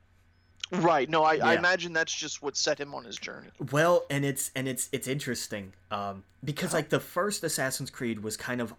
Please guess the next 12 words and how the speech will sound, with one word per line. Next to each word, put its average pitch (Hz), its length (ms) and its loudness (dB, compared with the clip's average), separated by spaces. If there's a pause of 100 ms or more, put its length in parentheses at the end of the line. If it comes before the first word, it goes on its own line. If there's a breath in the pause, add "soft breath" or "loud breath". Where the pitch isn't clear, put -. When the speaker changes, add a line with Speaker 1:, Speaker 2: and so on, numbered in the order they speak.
Speaker 2:
all 110 520 0 (320)
revenge. 107 640 -4 (280)
Like, 107 180 -6
Speaker 1:
Right. 120 140 0
Speaker 2:
you 156 100 6
were 151 220 4
out 120 220 0
to 120 60 -10
kill 123 340 0
this 113 360 -2
one 107 520 -4 (200)
guy. 98 340 -4